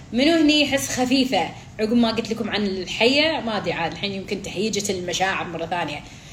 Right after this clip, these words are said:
منو الحين يحس خفيفة؟ الحمد لله، حس في شيء عبر. الحمد لله. أوكي، جود. ما شاء الله.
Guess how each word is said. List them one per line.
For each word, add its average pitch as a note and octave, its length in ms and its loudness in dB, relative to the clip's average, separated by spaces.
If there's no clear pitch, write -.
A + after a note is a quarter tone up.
منو F4 300 6
الحين E4 440 4
يحس D#4 440 -2
خفيفة؟ C#4+ 580 2
الحمد C4+ 360 2
لله، F3+ 260 -2
حس B3+ 440 -6
في D#4 300 2
شيء C4+ 440 4
عبر. B3 320 4
الحمد C#4 340 4
لله. D#3+ 260 -4
أوكي، B3+ 280 0
جود. C4 340 2
ما - 60 -8
شاء A3 180 -4
الله. E3+ 260 -8